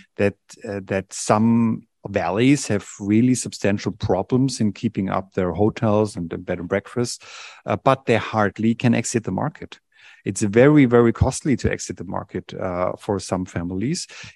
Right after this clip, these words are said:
If you do not exit the market, okay, then another option is, uh, succession strategy. So maybe in the family you find somebody who wants to take over, or it's a, um, it's an external one who takes that over. Uh, but I think,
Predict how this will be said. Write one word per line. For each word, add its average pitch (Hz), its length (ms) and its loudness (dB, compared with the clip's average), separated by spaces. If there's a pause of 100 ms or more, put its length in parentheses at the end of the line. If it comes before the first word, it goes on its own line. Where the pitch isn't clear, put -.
If 131 220 2
you 110 60 2
do 107 200 -2
not 107 360 4
exit 127 320 -2
the 127 60 -4
market, 131 440 -2
okay, - 260 -4
then 95 360 -2
another 120 320 4
option 120 420 -2
is, 113 540 -2
uh, 101 220 -4
succession 120 500 0
strategy. - 520 -4
So 87 200 -8
maybe 101 500 2
in 101 80 -6
the 98 80 -6
family 98 440 -4
you 98 60 -4
find 95 240 -6
somebody 95 360 -6
who 95 80 -8
wants 92 260 -8
to - 60 -18
take 90 240 -8
over, 113 340 2
or 90 100 -2
it's - 200 -6
a, 92 100 0 (500)
um, 95 440 -2
it's 95 300 -8
an 95 100 -4
external 120 400 4
one 87 180 -2
who 85 120 -8
takes - 300 -10
that - 160 -8
over. 98 280 -12 (420)
Uh, 104 160 4
but 98 300 2
I 127 120 2
think, 139 460 4